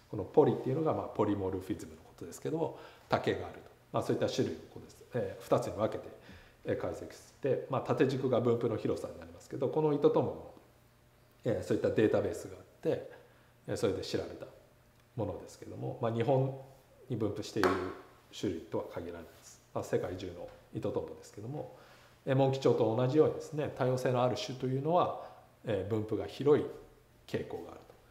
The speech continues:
えー、もちろん多様性があっても分布が狭い種類いるし、単形でも分布が広い種類いるんですけども、まあ、えー、統計的に見てですね、比較してみると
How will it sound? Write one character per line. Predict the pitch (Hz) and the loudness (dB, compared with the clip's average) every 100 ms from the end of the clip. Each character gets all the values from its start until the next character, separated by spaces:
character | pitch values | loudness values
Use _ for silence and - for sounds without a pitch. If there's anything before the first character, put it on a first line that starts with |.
| - - _ _ | -20 -20 _ _
え | 123 | 0
ー、 | |
も | 131 | 4
ち | 131 | 6
ろ | - | 4
ん | - | 4
多 | |
様 | 113 | 2
性 | 135 151 | 4 6
が | 139 135 - - - - - _ - | 6 4 2 -6 -12 -18 -20 _ 2
あ | |
っ | 151 - | 2 2
て | |
も | 101 - | -2 0
分 | 113 | 0
布 | 110 | 2
が | 104 | 0
狭 | - 113 113 | 0 2 2
い | |
種 | - - 87 | 0 -4 -8
類 | 90 | -6
い | |
る | 104 | -4
し、 | - 147 123 - | -4 -2 -2 0
単 | 123 127 | 0 0
形 | 147 143 | 2 2
で | 165 | 4
も | 135 101 | 2 0
分 | 107 104 | -2 0
布 | |
が | 110 | -2
広 | - 143 117 | 0 4 4
い | - | 4
種 | 107 | -2
類 | 92 | -2
い | |
る | 123 | -4
ん | 98 | -4
で | |
す | 92 | -6
け | - | -6
ど | 147 | -4
も、 | 170 139 - | -2 -2 2
ま | 135 - - | 0 0 -6
あ、 | 131 | -4
え | 107 95 92 95 - - - - _ _ _ _ - | -4 -6 -10 -14 -16 -20 -20 -20 _ _ _ _ 0
ー、 | 131 | 2
統 | - | 4
計 | 113 | 2
的 | 104 | 2
に | 104 101 | -4 -4
見 | 113 | -6
て | - | -8
で | - | -16
す | - | -12
ね、 | 135 - | -10 -10
比 | - - | -10 -6
較 | - | -6
し | - | -6
て | - | -10
み | 104 | -8
る | 123 | -8
と | 131 - - | -6 -6 -6